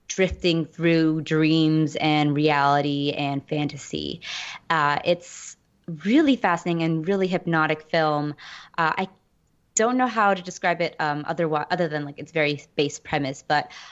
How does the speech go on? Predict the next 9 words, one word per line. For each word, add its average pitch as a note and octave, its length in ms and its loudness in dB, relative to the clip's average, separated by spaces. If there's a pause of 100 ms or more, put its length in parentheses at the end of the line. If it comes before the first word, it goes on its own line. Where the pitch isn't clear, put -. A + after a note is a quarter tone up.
(120)
um, D3 320 -2 (140)
I G3 140 -2
recommend G3+ 460 0
it. D3 80 -2
It's D#3 180 -6
just - 200 -14
an E3 120 -2
incredibly, E3 1300 0
um, A#2 400 -2